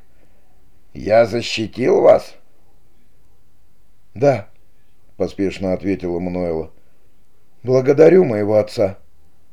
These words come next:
Он столь же всемогущ, сколь и мудр». Самодовольная улыбка появилась на губах хитрого индейца. «Я могу сурово покарать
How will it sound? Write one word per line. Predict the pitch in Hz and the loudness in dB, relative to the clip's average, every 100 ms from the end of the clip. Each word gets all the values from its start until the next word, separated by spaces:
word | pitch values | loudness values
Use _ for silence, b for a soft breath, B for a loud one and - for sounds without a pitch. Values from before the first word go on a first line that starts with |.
| - - - - - | -20 -20 -20 -20 -10
Он | 139 131 | -8 -6
столь | - 143 131 | 0 2 2
же | 123 | -2
всемогущ, | 117 127 120 110 139 - - | -2 -2 -2 -2 -4 -6 -10
сколь | - 131 127 | -2 0 0
и | |
мудр». | 151 190 92 - - - - - - - - - - - - - | -2 -4 -8 -14 -20 -20 -20 -20 -20 -20 -20 -20 -20 -20 -20 -20
Самодовольная | - 107 101 107 113 117 110 110 | -8 -4 0 2 2 2 0 -2
улыбка | 104 110 120 107 113 | 0 2 0 0 -4
появилась | 104 107 107 113 117 110 - | -2 -2 -2 -2 -2 -2 -4
на | 104 | -8
губах | 92 95 101 110 - | -6 -2 4 4 2
хитрого | - 113 98 101 98 98 95 | -10 -10 -4 0 0 0 -2
индейца. | 95 85 67 - - - - - - - - - - - - - - - - - - - | -6 -8 -10 -14 -20 -20 -20 -20 -20 -20 -20 -20 -20 -20 -20 -20 -20 -20 -20 -20 -20 -18
«Я | - 95 113 117 | -6 4 6 6
могу | 120 117 127 120 | 4 4 2 2
сурово | 120 120 127 127 120 - | 2 4 8 8 6 4
покарать | - - 123 127 131 - - | 0 2 6 8 8 4 -6